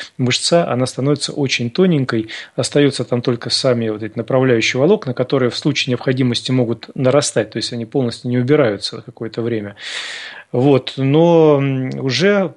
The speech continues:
поднять, э, там, грубо говоря, тридцатидвухкилограммовую гирьку человек уже будет не в состоянии после того, как он год побудет в гипсе. Какой бы там ни был до этого крутой атлет.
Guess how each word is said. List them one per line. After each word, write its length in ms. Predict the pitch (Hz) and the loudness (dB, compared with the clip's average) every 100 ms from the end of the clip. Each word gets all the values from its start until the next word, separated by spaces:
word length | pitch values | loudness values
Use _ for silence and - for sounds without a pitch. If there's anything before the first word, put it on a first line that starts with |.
| _ | _
поднять, 500 | 135 131 143 123 - | 0 2 0 0 -4
э, 160 | 131 117 | -6 -4
там, 220 | 131 120 | -4 -6
грубо 240 | 123 123 117 | -4 -4 0
говоря, 360 | 123 123 117 | 2 2 2
тридцатидвухкилограммовую 1400 | 113 127 - - 131 131 - 127 127 131 123 113 110 110 | -2 -8 -6 -6 -4 -4 -2 0 2 2 0 0 -4 -6
гирьку 460 | 120 202 202 147 123 | -2 -2 0 -2 0
человек 520 | - 123 131 170 - | -2 0 0 -2 -4
уже 220 | 113 123 | -4 -2
будет 300 | 120 139 135 | 2 0 0
не 80 | 139 | -2
в 40 | |
состоянии 540 | - - 160 143 107 95 | -2 2 4 4 0 -8
после 300 | - - - | -10 -12 -2
того, 140 | 151 | -2
как 160 | 165 - | -2 -6
он 180 | 113 110 | -6 0
год 240 | 147 151 | 0 2
побудет 400 | 123 113 139 131 | -4 -2 -4 -4
в 80 | 113 | -4
гипсе. 400 | 123 117 - - _ - - - - - | -4 -2 -6 -8 _ -16 -14 -14 -16 -14
Какой 320 | - 123 165 | -6 0 4
бы 160 | 151 127 | 4 2
там 180 | 120 120 | 0 2
ни 100 | 143 | 2
был 180 | 123 110 | 2 2
до 80 | |
этого 420 | 120 139 120 120 120 | 0 0 -2 -2 -4
крутой 440 | - 120 139 139 | -8 -2 0 2
атлет. 440 | 143 143 117 104 | 0 0 -2 -2